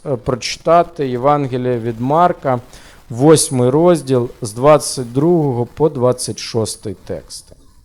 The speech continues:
Євангеліє від Марка, восьмий розділ, з двадцять другого по двадцять шостий текст.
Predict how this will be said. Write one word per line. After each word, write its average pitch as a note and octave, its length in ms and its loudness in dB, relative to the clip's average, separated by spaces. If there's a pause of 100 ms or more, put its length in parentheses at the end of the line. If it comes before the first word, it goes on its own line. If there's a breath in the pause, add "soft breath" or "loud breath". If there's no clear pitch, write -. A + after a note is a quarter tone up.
(1400 soft breath)
Євангеліє C3 640 4
від A#2+ 180 -2
Марка, F3 420 0
восьмий A#2+ 480 -2
розділ, C3+ 440 -4
з G2+ 80 -8
двадцять A#2 480 0
другого B2+ 500 -4
по - 180 -8
двадцять A2+ 540 -2
шостий - 600 -14
текст. - 340 -20